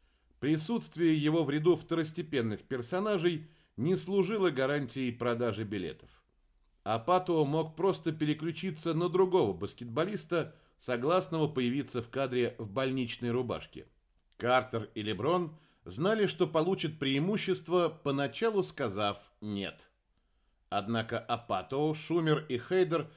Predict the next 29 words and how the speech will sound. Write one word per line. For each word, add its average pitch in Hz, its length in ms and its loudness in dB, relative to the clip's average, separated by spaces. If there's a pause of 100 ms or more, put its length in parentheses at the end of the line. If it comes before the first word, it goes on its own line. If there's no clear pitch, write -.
(200)
были 165 320 4
так 175 260 0
мотивированы 135 800 0
работать 107 420 -2
с - 80 -6
Леброном, 160 640 0 (220)
что - 260 0
согласились 160 720 0
переписать 156 640 0
многие 131 400 -2
сцены 175 400 0
только 156 400 -2
ради 127 240 0
того, 147 340 0
чтобы 151 320 -2
заполучить 139 680 -4
его 123 260 0
в 120 140 -8
проект. 104 520 -2 (760)
А 104 160 0
ещё 113 420 -2
Шумер 127 420 -4
и 135 80 -6
Хейдер 175 480 0 (340)
прописали 160 580 2
для 151 180 0
него 151 220 2
в 113 40 -6
сценарии 131 760 -2